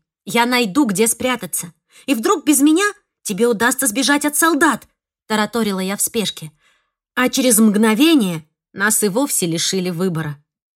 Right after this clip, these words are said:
Ночное небо прорезал летящий в нашу сторону луч света. Наше облако содрогнулось и резко свернуло в сторону. Жар опалил руку, но Пинер вскинула сияющую ладонь, и пламя тут же погасло.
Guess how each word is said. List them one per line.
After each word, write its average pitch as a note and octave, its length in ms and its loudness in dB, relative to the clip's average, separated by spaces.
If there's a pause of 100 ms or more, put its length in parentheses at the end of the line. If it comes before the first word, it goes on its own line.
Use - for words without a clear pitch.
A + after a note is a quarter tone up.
Ночное G3 440 -4
небо G3+ 300 0
прорезал F#3 520 0
летящий F#3 540 -2
в E3 60 -4
нашу F3 260 -4
сторону F3+ 460 -4
луч F3+ 220 -4
света. D#3 480 -4 (420)
Наше A#3 500 2
облако A3+ 480 -2
содрогнулось A3+ 920 2
и A#3+ 160 2
резко A3 360 2
свернуло G3+ 500 0
в - 40 -12
сторону. E3 600 -4 (240)
Жар A3+ 460 0
опалил A3 540 0
руку, A3+ 440 -4 (280)
но F3 120 -8
Пинер G#3+ 420 0 (340)
вскинула A#3 540 2
сияющую A3 680 0
ладонь, G#3 440 2
и E3 40 -6
пламя G3+ 380 -2
тут G#3 260 -4
же A#3 120 0
погасло. A#3+ 600 0